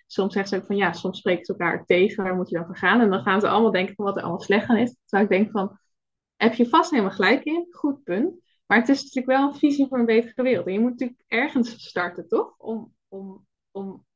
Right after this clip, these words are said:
de huidige situatie beter te maken. Dus dat vind ik dan soms lastig. Maar wat je zei over die auto's, waar ik vooral aan denk, is als nou al die auto's gewoon,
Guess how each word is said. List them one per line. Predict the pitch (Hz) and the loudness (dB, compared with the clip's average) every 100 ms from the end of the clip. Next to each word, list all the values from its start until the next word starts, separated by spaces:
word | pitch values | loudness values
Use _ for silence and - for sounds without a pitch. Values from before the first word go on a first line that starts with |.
| - | -12
de | 190 | -4
huidige | 185 185 - | 0 0 -2
situatie | 202 190 175 - 190 | -6 0 -2 -2 -2
beter | 180 175 - | -2 -2 -8
te | |
maken. | 180 170 - - _ _ _ _ _ | -8 -10 -10 -18 _ _ _ _ _
Dus | _ | _
dat | - 214 | -6 0
vind | 202 | 0
ik | 196 | 0
dan | 190 | -2
soms | - 190 196 - _ _ _ _ _ | -2 -4 -4 -14 _ _ _ _ _
lastig. | - 202 - - 233 _ _ _ | -10 -10 -10 -20 -20 _ _ _
Maar | - 196 | -2 2
wat | 233 | 4
je | 247 | 4
zei | 240 226 | 4 4
over | 240 | 4
die | 214 - | 0 0
auto's, | 190 262 294 285 | 2 2 0 0
waar | 202 | 0
ik | 233 | 0
vooral | - 233 | 2 2
aan | 226 | 4
denk, | 220 208 226 - | 2 2 0 -4
is | 196 202 - _ _ _ _ | -8 -8 -12 _ _ _ _
als | 214 226 | 0 2
nou | 233 | 4
al | 214 | 6
die | 233 226 | 6 4
auto's | 196 208 208 226 | 2 2 0 0
gewoon, | - 202 185 190 | -2 -4 -2 -4